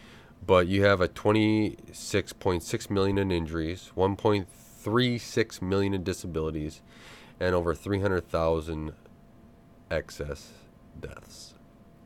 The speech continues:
That's a lot. Injuries alone, right? The total economic cost.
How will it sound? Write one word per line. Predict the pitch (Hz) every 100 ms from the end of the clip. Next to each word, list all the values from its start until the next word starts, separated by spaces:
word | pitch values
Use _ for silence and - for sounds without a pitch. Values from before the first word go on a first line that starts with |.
| - -
That's | 85 -
a |
lot. | 76 71 - - - - - - - - - - - - - - - - -
Injuries | 117 123 117 127 113
alone, | 101 87 87 71 69 69 -
right? | 92 98
The | 98
total | 95 127 131
economic | 104 - 92 85 76
cost. | - - - - -